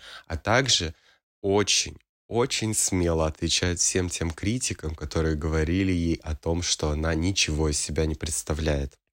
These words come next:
Ультранасилие получилось мрачных во всех смыслах. Мрачным по своему наполнению, мрачным по лирике, мрачным по инструменталу.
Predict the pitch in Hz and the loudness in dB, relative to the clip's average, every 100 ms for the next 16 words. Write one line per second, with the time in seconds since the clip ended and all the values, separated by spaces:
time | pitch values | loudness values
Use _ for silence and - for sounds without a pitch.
0 | _ 104 107 - 92 90 - - 120 107 | _ 0 0 2 2 4 4 4 2 2
1 | 85 - 90 87 101 104 - 85 80 85 | 0 0 -2 2 2 2 0 0 2 2
2 | - 85 - 85 80 - 90 - - 82 | 2 -2 -4 -4 0 0 0 0 -2 0
3 | 82 - 82 78 82 92 101 - 92 92 | 0 0 -2 -6 2 2 2 0 2 2
4 | - 87 90 90 92 - 98 87 80 73 | 2 2 2 2 0 -2 -2 0 0 0
5 | 78 76 - - - _ 85 85 - 92 | -2 -4 -8 -16 -18 _ 0 2 2 0
6 | 85 87 85 87 82 - 85 80 - - | -2 -2 0 0 -2 -4 -6 -6 -12 -6
7 | 85 85 87 - 85 - 87 85 80 - | 2 2 4 0 -2 -2 -2 -2 -2 -4
8 | - 85 80 95 104 98 90 | -2 -2 -2 0 0 0 -2